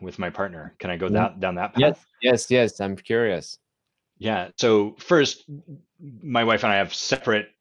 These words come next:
Speaker 1: practices, and then we collaborate on some stuff. So we're not always working with the same people. Her people are somewhat different than mine because she's a different human being than I am. But what I will say is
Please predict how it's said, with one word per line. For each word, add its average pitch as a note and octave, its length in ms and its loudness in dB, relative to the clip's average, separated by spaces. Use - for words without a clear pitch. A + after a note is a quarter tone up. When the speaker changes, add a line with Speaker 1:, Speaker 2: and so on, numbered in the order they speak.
Speaker 1:
practices, C3 640 0
and G#2+ 80 0
then G#2 100 2
we F#2+ 60 -4
collaborate F2 640 -2
on F2 160 -6
some E2+ 280 -6
stuff. - 300 -12
So G#2+ 120 -4
we're G2+ 60 -2
not F#2+ 160 0
always F2+ 240 -4
working F2 220 -6
with E2 80 -10
the D2+ 60 -14
same F2 220 -10
people. G#2 640 -4
Her B2+ 140 2
people A2+ 280 0
are F#2+ 60 2
somewhat F#2+ 340 -6
different G2 460 -2
than F#2+ 160 -4
mine A#2 400 2
because F#2+ 340 -2
she's F2 220 -6
a F2+ 60 -10
different F2 280 -10
human B2 280 -4
being F2 280 -6
than E2+ 160 -8
I E2+ 160 -6
am. D#2+ 300 -14
But A2 160 2
what G#2+ 160 2
I G2+ 80 4
will C#3 200 2
say A#2 340 2
is F#2+ 720 -2